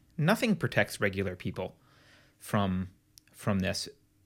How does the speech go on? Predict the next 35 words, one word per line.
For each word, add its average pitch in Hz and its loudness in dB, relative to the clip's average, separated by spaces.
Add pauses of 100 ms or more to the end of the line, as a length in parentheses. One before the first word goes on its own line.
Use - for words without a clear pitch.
There 107 2
is 127 8
no 131 8
appeals 139 4
process 127 2
if 117 0
they 107 6
don't 110 2
want 107 2
there 107 2
to - -8
be 113 0
one. 131 0 (440)
And 113 4
so 104 4
you 131 6
are 98 4 (640)
guilty 127 0 (220)
if - -6
they 98 0
decide 95 2
you're 95 -4
guilty. 95 -2 (460)
There's 104 0
no 110 6
presumption 113 4
of 127 8
innocence. 110 4 (500)
And 123 6 (1400)
you 131 4
lose 151 8
your 165 6
Facebook 214 4
account. 98 -4 (240)
Now, 120 6